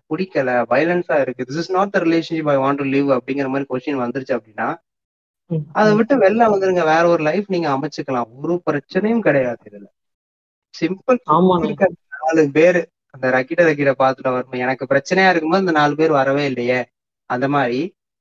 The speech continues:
Speaker 1: அந்த நாலு பேர், நாலு பேருங்கிற மாதிரி கொஸ்டின் கேட்டுட்டு இருந்தா, அந்த வயலன்ஸ் நீங்க இருக்கதான் செய்யணும். So, வய-,
Speaker 2: ஆ,
Speaker 1: செக்ஸ்ங்கிற
Speaker 2: நீங்க
Speaker 1: ஒரு வய-, ஆ, yeah, violence over செக்ஸ்ங்கிற விஷயம் வந்துட்டு செக்ஸ் ஒர்க்கர் மேலதான் நடத்தப்படுதான்னு கேட்டா இல்ல, ரெகுலரா இருக்க மேரிடு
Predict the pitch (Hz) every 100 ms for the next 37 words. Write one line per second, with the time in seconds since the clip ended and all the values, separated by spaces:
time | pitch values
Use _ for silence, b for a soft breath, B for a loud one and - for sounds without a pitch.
0 | _ 139 143 147 151 185 165 160 160 170
1 | 170 160 170 - 156 - 156 151 143 151
2 | 170 143 135 147 151 151 139 131 127 -
3 | 127 165 156 120 113 - 127 _ _ _
4 | _ _ - - _ _ _ - 151 147
5 | 147 143 135 156 165 190 190 175 175 170
6 | - 139 156 127 - 139 127 127 139 131
7 | 156 190 202 180 175 - 156 - 170 160
8 | 147 143 156 147 143 160 156 - 165 151
9 | 156 143 143 139 143 180 151 147 151 -
10 | 135 - 143 139 120 - 143 123 123 -
11 | 165 160 131 127 156 165 165 180 160 160
12 | 151 127 139 151